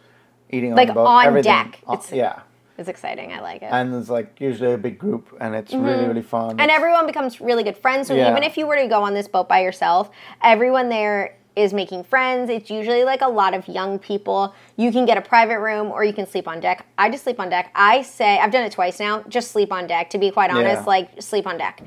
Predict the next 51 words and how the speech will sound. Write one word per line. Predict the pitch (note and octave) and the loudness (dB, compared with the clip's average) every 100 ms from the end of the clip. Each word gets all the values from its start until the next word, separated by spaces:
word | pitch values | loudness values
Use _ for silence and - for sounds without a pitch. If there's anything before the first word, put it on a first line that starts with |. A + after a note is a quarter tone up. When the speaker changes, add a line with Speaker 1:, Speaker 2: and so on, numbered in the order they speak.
| - - _ _ | -20 -20 _ _
Speaker 2:
Uh, | A#3 A3+ G#3+ G3+ G3+ - | 6 8 10 8 8 6
it | B3 | 6
really, | A#3+ A#3+ A#3+ | 6 4 6
like, | A#3+ | 4
gets | A#3 A3 | 4 0
you | A3+ | -4
integrated | G#3 G3+ G#3 G3 | -4 -4 -4 -4
with | F3+ | -2
everyone | F#3 F3+ F3+ F3+ | -2 0 -2 -2
and | F3+ E3+ | -4 -6
you | F3+ | -4
make | F3+ F3+ | -6 -4
really | F3+ F3+ | -4 -2
good | E3 | -6
friends. | - D4 C#4+ C4+ B3+ - | -6 0 0 0 -4 -2
They | G#3+ | -2
have, | G3+ | 0
like, | F3 F3 | -2 -6
a | |
party | - D4 C#4+ C4+ | -4 -2 0 -2
on | C4 | -2
the | B3 | 0
boat. | A#3 A#3 A#3 A3+ A3+ A3 | 6 6 6 2 -2 -4
You | A3+ A#3 | -4 0
go | A#3 | 0
Speaker 1:
Yeah. | |
Speaker 2:
snorkeling | - D4 D#4 D4 C4+ | 0 0 0 2 0
every | B3+ B3 | 0 0
day. | A3+ G#3+ G#3 G#3 G#3 G#3 G3+ G3+ - _ | 2 4 4 2 0 -2 -2 -6 -20 _
You | G#3+ | -2
jump | G#3 G#3 G#3 | 0 2 2
off | F3+ - | 2 -2
and | - F#3+ | -10 -6
go | E3+ | -6
s-, | E3+ - - - | -8 -16 -20 -4
like, | E3+ - | -4 -4
swimming. | - D#4+ D#4 D4 C#4 | -4 -2 0 0 0
We | B3 | -2
swam | A3+ - F#3+ F3+ | -2 -6 -4 -4
with | F3 - | -6 -2
whale | G3 A#3 | 4 4
sharks | B3 B3+ A3+ A3 | 4 2 2 0
on | A#3 | -6
the | G#3+ | -6
boat, | G3+ G3+ G#3 | -2 0 0
which | - G3+ | -4 -10
is, | A#3 - G4+ _ - - | -18 -20 -20 _ -20 -12
is | G#3 | -6
a | G#3+ | -2
little, | G#3 G3 F#3+ F#3+ | -2 -2 -2 -4
Speaker 1:
Mm. | A3+ G#3+ | -6 -12